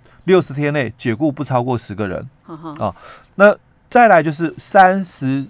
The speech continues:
Speaker 1: 个人以上的
Speaker 2: 嗯。
Speaker 1: 到两百之间的，
Speaker 2: 嗯哼。
Speaker 1: 哦，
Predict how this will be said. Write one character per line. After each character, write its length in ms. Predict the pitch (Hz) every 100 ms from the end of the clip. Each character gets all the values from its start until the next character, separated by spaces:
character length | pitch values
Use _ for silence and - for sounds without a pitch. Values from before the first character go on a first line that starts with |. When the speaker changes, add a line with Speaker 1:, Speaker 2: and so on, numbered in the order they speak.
| _ _
Speaker 1:
个 160 | 151
人 240 | 120 120 113
以 80 |
上 280 | 95 139 113
的 200 | 98 87 -
Speaker 2:
嗯。 240 | 208 185
Speaker 1:
到 160 | 156 165
两 240 | 127 110
百 160 | 123 90
之 160 | 87 101
间 260 | - 95
的， 140 | 90 -
Speaker 2:
嗯 140 | 175
哼。 60 | 185
Speaker 1:
哦， 160 | -